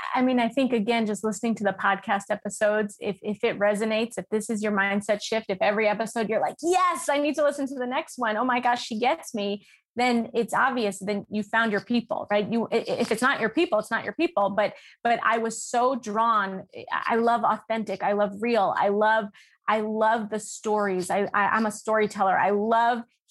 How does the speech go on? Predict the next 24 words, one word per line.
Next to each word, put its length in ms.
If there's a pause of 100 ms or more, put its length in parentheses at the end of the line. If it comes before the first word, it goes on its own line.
hearing 400
about 420
you 280
and 140
your 120
story 520
and, 280
and 100
how 260
it 240
isn't 260
always 340
easy 400
and 120
you 60
have 280
to 100
work 260
hard 220
for 120
what 220
you 80
want. 340
And 380